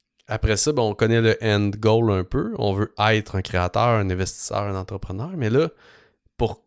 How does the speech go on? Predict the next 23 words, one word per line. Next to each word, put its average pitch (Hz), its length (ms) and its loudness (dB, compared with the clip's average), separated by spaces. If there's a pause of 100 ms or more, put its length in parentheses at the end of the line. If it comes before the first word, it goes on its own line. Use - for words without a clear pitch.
(100)
combler 123 380 2
le 120 140 6
gap 123 340 0
entre 110 240 -2
les 104 120 0
deux, 110 300 -2 (580)
Robin 110 280 2
utilise 113 440 0
les, 101 320 -2
les - 180 -4
challenges, 95 540 -2
les 98 100 0
défis. 101 540 -4
Puis - 380 -20
ça - 160 -2
fait 110 160 -4
vraiment 110 260 -2
du 110 80 -4
sens 151 260 -2
parce - 160 -4
que - 80 -6
ça 107 160 0
permet 120 560 0